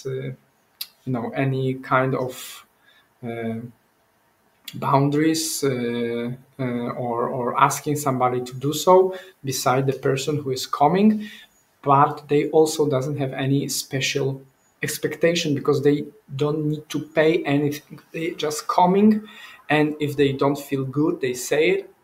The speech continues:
or if they don't feel good, they just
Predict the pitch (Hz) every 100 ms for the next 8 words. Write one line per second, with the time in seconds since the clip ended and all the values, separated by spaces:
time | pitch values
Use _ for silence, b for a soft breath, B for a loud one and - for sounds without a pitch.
0 | - 143 139 139 139 - 139 139 139 139
1 | 135 135 135 - _ _ _ _ - 131
2 | 131 131 139 135 123 120 117 117 -